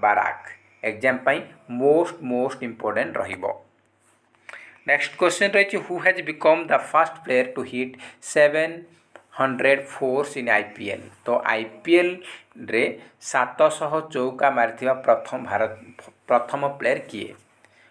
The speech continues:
ୱାର୍ଲଡରେ ପ୍ରଥମ ପ୍ଲେୟର କିଏ, ସେ ପଚାରିଛି। ତ ଆଇ ପି ଏଲ୍ରେ ସାତଶହ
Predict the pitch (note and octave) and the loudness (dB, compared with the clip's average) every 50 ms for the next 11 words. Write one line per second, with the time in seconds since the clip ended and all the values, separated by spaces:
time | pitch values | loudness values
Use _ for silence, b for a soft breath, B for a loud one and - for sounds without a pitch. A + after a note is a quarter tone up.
0 | b b - A#2 A#2+ B2+ C#3 C3+ A#2 - C3+ - - - - - A#2 - - C3 | b b 0 2 2 4 2 0 -2 -4 -6 -8 -8 -6 -2 -2 -2 -2 -2 -6
1 | B2+ B2 - A2 A#2+ - - - - A2+ A2+ A2+ A#2+ A#2 B2 D3 - G#2 G2 F#2 | -6 -4 -2 -2 -2 -2 -2 -4 -6 -4 -4 -4 -4 -6 -6 -6 -4 -4 -6 -6
2 | - - - - - _ _ - B2 A2+ - - A#2 A#2 A#2 A2+ - D3 D3 D3+ | -8 -12 -18 -20 -20 _ _ -6 -4 -2 0 0 0 0 -2 -2 0 2 2 2
3 | D3+ D3 D3 D#3+ E3 E3 B B B B B - - B2+ A2+ - - - D3+ D3 | 2 0 0 0 0 0 B B B B B -4 -2 -2 -2 0 0 0 0 0
4 | - - C#3+ | -2 -4 -6